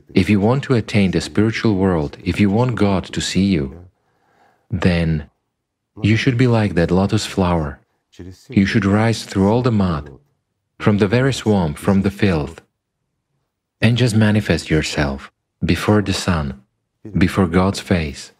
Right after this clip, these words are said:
Then everything will work out. You see how simple everything is? Very simple.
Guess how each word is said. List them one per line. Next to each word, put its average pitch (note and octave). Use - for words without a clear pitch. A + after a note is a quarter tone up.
Then G2+
everything A#2
will F2+
work F2
out. C#2
You G2
see C3
how A2+
simple G2
everything E2+
is? D#2
Very F2+
simple. C#2+